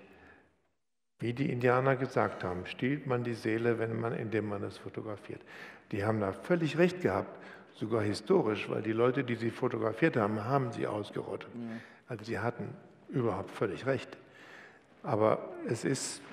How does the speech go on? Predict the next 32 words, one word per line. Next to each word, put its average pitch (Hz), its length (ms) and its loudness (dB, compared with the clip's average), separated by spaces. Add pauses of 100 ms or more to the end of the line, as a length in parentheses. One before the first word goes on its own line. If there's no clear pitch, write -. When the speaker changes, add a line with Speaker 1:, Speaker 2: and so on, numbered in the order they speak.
(300)
Speaker 1:
natürlich 139 580 2
ein 113 120 0
immanentes 123 600 4
Problem 113 440 0
der 104 100 0
Fotografie, 107 680 -4
dass - 300 -6
man 104 180 -6 (440)
was - 360 0
wegnimmt 147 540 2
und 107 260 -2
was 101 240 -4
stiehlt 120 600 2
und, - 260 -2 (1120)
und 104 160 -8
deswegen 113 400 0
ja 113 160 2
auch, 110 160 0 (800)
was 110 180 -4
der 101 160 4
amerikanische 113 680 -2
Ausdruck 113 420 0
sagt, 110 240 -2 (480)
„Shoot - 380 -2
pictures“, 143 520 -2 (1040)
ist 110 200 -10
was - 160 -8
dran. 143 180 2
Es - 120 0
ist - 160 -4
eine 123 100 2
Jagd. - 500 2